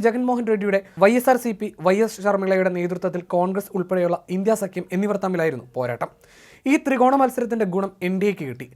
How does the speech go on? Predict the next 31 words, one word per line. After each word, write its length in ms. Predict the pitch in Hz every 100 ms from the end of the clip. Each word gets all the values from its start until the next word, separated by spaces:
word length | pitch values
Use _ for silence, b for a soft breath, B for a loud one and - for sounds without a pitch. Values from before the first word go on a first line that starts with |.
| b b - 233
ലോക്സഭാ 420 | 277 285 320 320 302
തെരഞ്ഞെടുപ്പിലും 460 | 285 269 240 247 240 196
എൻ 80 | 202 208
ഡി 60 | 220
എ 40 | 220
ആന്ധ്രയിൽ 280 | 185 190 202 175
നേട്ടമുണ്ടാക്കി. 540 | 165 165 151 117 110 - _
പതിനാറ് 320 | 170 170 214 226
സീറ്റിൽ 240 | 208 202 185 185
ടി 80 | 185
ഡി 60 | 196
പി 60 | 127 127
ജയിച്ചു. 260 | 123 127 - 139
മൂന്നിടത്ത് 380 | 165 202 175 208 156
ബി 80 | 156 170
ജെ 60 | 190
പിയും 140 | 180 170
രണ്ടിടത്ത് 380 | 160 175 185 175 - b b - 185
ജെ 80 | 226
എൻ 60 | 254
പിയും 160 | 214 139 117
വിജയിച്ചു. 300 | 131 123 185 - b b b -
കോൺഗ്രസിന് 440 | 269 294 302 285 277 -
ലോക്സഭയിലും 520 | 190 208 - 226 233 208
സീറ്റൊന്നും 360 | 185 185 180 160
കിട്ടിയില്ല. 300 | 143 127 117 - 156
അഴിമതി 300 | 180 220 233
കേസിൽ 240 | 233 220 214 160
ജയിലിലായ 420 | 175 196 196 185 170
ചന്ദ്രബാബു 460 | 180 160 175 180 185 175
നായിഡുവിൻ്റേത് 480 | 165 175 170 165